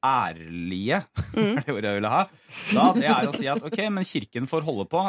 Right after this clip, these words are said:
Speaker 1: Jeg kommer til å slåss så mye jeg kan for at homofile skal få like rettigheter og sånn.
Speaker 2: Mm.
Speaker 1: Men jeg er ikke med i kirka, så det, akkurat det kan jeg ikke gjøre noe med.
Speaker 2: Ok, da vil jeg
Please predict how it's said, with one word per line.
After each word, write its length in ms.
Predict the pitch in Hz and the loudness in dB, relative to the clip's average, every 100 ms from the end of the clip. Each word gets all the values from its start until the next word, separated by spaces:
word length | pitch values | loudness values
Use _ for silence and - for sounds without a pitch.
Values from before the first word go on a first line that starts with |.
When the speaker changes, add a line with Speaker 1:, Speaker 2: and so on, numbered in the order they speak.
| - | -4
Speaker 1:
Jeg 560 | 107 117 151 156 151 147 | -2 0 0 0 -4 -4
kommer 220 | 147 110 | -4 -6
til 160 | 101 131 | -4 -2
å 240 | 135 131 | 0 0
slåss 300 | - 123 - | -2 -8 -8
så 80 | 131 | -2
mye 140 | 123 113 | 0 0
jeg 80 | |
kan 220 | 113 113 117 | -2 -6 -4
for 120 | 117 | -6
at 80 | 113 | -4
homofile 420 | 117 110 92 90 | -6 -4 -4 -4
skal 140 | 104 104 | -8 -6
få 80 | 113 | -6
like 240 | 90 101 | -6 -4
rettigheter 480 | 101 - 85 - 98 | -6 -4 -8 -6 -4
og 380 | 98 95 98 98 | -2 -2 -2 -2
sånn. 160 | 175 - - | -2 -2 -2
Speaker 2:
Mm. 220 | 214 202 | -2 0
Speaker 1:
Men 120 | 196 | 0
jeg 140 | 170 127 | 2 0
er 80 | 123 | 0
ikke 160 | 147 | -4
med 160 | 123 107 | -4 -4
i 80 | - | -6
kirka, 400 | 101 - 139 156 - | -10 -2 -2 -2 -8
så 480 | - 123 120 123 123 - 87 - _ | -6 -2 0 0 -2 -6 -20 -20 _
det, 320 | 95 98 104 90 - | -2 0 -2 -8 -12
akkurat 300 | 90 117 104 | -4 -4 -4
det 140 | 87 85 | -4 -6
kan 140 | 82 | -8
jeg 80 | 78 | -12
ikke 120 | - | -12
gjøre 100 | 58 | -14
noe 80 | 65 | -14
med. 240 | - - - - - | -20 -20 -20 -10 -6
Speaker 2:
Ok, 180 | 185 160 143 - 214 | -4 -4 -6 -4 2
da 140 | 233 | 2
vil 100 | 247 | 2
jeg 180 | 226 214 | 0 0